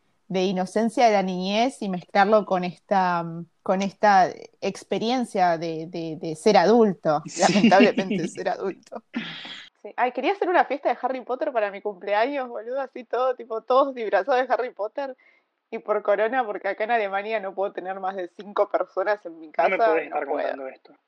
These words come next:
Speaker 2: Vos sabés muy bien lo fan de Harry Potter que soy yo,
Speaker 1: Sí.
Speaker 2: y de lo que extraño un cumpleaños, <laughs> y encima que estás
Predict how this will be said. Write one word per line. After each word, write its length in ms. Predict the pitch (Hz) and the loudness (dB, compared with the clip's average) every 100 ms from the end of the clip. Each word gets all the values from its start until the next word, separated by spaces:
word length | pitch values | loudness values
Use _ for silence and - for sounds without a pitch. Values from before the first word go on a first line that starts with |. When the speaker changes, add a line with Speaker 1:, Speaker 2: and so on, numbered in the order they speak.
| _ _ _ _ _ - | _ _ _ _ _ -12
Speaker 2:
Vos 140 | 156 | -6
sabés 220 | 165 160 | -4 -4
muy 100 | 165 | -2
bien 220 | 165 170 | 0 -2
lo 80 | 151 | -2
fan 160 | - 151 | -2 -2
de 100 | 143 | -2
Harry 220 | 147 151 | -2 -2
Potter 240 | 147 151 147 | -2 -4 -4
que 100 | 147 | -2
soy 180 | 165 156 | -4 -2
yo, 340 | 202 214 233 - - - - _ - | 0 0 -2 -12 -20 -20 -20 _ -4
Speaker 1:
Sí. 60 | |
Speaker 2:
y 80 | 170 | 0
de 60 | 165 | 2
lo 80 | 165 | 2
que 80 | |
extraño 320 | 165 208 214 226 | 2 2 2 0
un 80 | |
cumpleaños, 720 | 190 190 208 220 220 220 247 - | -4 -4 2 2 2 -4 -6 -6
<laughs> 720 | - - 240 311 285 - - | -8 -6 0 2 2 -4 -2
y 80 | 214 | 0
encima 400 | 208 277 262 240 | 2 0 0 -2
que 80 | 208 | -2
estás 300 | - 226 | -4 -8